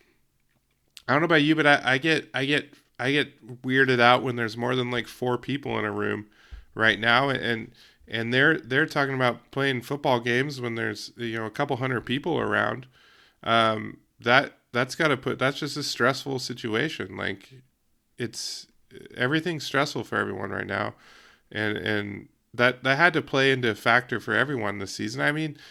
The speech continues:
you look at a team like Oregon, they were so up and down.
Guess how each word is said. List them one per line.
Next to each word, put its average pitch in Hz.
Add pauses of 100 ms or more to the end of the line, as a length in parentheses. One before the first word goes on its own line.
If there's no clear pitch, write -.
(320)
you 160
look 180
at 175
a 160
team 160
like 143
Oregon, 139
they 143
were 180
so 107
up 104
and 92
down. 107